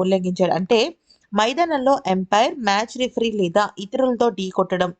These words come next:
లేదా అనుచితంగా ప్రవర్తించడం. ఇక్కడ మీరు చూసినట్టయితే ఈ ఫోటోలో, ఆ, ఆలిపాప్ రన్ చేస్తున్న సమయంలో కావాలని జస్ప్రీత్ బుమ్రా తనకు అడ్డు వచ్చినట్టు అర్థమవుతోంది. అయితే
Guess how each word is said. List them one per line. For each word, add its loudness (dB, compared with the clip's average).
లేదా 4
అనుచితంగా 0
ప్రవర్తించడం. -4
ఇక్కడ -2
మీరు -2
చూసినట్టయితే 0
ఈ -8
ఫోటోలో, 2
ఆ, 6
ఆలిపాప్ 0
రన్ -2
చేస్తున్న -2
సమయంలో 2
కావాలని 2
జస్ప్రీత్ -2
బుమ్రా 2
తనకు 0
అడ్డు -4
వచ్చినట్టు -2
అర్థమవుతోంది. -8
అయితే 2